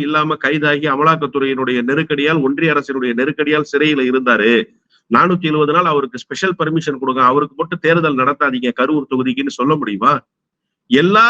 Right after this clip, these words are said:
தொகுதிகளிலும் ஆற்றி இருக்கிற பணி ஒரு நானூத்தி எழுவத்தி ஒரு நாட்கள் பின்னடைவை கரூர்ல சந்திச்சிருக்க, இதை எப்படி சரி செய்யறது? எனவே முதலமைச்சர் கடந்த முறை கொடுத்த அதிகாரங்களை விட இன்னும் கூடுதலான அதிகாரத்தை கொடுக்க போகிறார்.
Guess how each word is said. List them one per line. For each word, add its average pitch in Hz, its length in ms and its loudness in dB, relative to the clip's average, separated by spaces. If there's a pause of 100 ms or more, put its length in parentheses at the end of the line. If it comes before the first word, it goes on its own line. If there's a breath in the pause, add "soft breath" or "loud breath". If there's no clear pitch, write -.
(120)
தொகுதிகளிலும் 214 640 -2
ஆற்றி 190 340 -4
இருக்கிற 175 320 -4
பணி 190 320 -2
ஒரு 165 240 -2
நானூத்தி 208 480 2
எழுவத்தி 180 420 -2
ஒரு 160 160 -2
நாட்கள் 196 460 -2
பின்னடைவை 185 420 0
கரூர்ல 170 420 0
சந்திச்சிருக்க, 147 600 -4 (540)
இதை 139 140 4
எப்படி 165 240 2
சரி 180 240 0
செய்யறது? 139 440 -4 (500)
எனவே 165 260 2
முதலமைச்சர் 180 760 -2 (540)
கடந்த 208 380 2
முறை 220 260 2
கொடுத்த 190 380 0
அதிகாரங்களை 165 640 0
விட 185 160 -2
இன்னும் 175 420 -2
கூடுதலான 185 560 0
அதிகாரத்தை 143 540 -4
கொடுக்க 143 340 -8
போகிறார். 120 460 -2